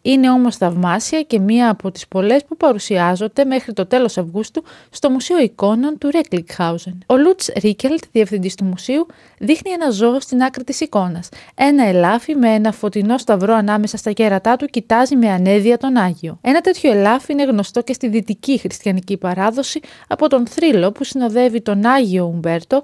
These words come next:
τον αντίστοιχο προστάτη των κυνηγών της Καθολικής Εκκλησίας. Οι βυζαντινές εικόνες δεν είναι κάτι το άγνωστο στην πόλη του Ρέκλικχάουζεν. Από το χίλια εννιακόσια πενήντα έξι λειτουργεί εκεί ειδικό μουσείο με τέσσερις χιλιάδες εκθέματα, διαθέτοντας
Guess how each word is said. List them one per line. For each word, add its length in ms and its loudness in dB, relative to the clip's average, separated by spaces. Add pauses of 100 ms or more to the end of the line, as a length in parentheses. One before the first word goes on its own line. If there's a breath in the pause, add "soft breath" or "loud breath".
(200 loud breath)
τον 160 -2
αντίστοιχο 500 -2
προστάτη 480 -2
των 180 -2
κυνηγών 500 0
της 160 -6
Καθολικής 540 0
Εκκλησίας. 600 0
Οι 100 0
βυζαντινές 480 0
εικόνες 420 -2
δεν 220 -4
είναι 160 -4
κάτι 300 0
το 140 0
άγνωστο 480 -2
στην 240 -6
πόλη 340 0
του 120 -8
Ρέκλικχάουζεν. 880 -6 (480 loud breath)
Από 180 -4
το 80 -6
χίλια 200 -2
εννιακόσια 420 0
πενήντα 320 -2
έξι 320 -2
λειτουργεί 400 -2
εκεί 320 0
ειδικό 340 0
μουσείο 340 -2
με 120 2
τέσσερις 520 -2
χιλιάδες 440 -2
εκθέματα, 480 -2
διαθέτοντας 720 -2